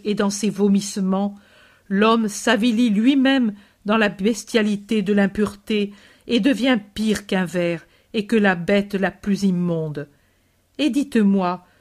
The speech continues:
si parmi vous il y a quelqu'un qui s'est dépravé au point de vendre son corps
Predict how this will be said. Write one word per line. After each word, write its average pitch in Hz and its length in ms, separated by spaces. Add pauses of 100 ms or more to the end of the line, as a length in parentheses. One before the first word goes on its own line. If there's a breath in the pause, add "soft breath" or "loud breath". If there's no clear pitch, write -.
(220 soft breath)
si 320 240
parmi 247 400
vous 202 500
il 247 200
y 240 140
a 247 60
quelqu'un 208 640 (140)
qui 226 100
s'est 214 240
dépravé 214 680 (340 loud breath)
au 240 140
point 254 260
de 226 100
vendre 214 380
son 226 200
corps 214 460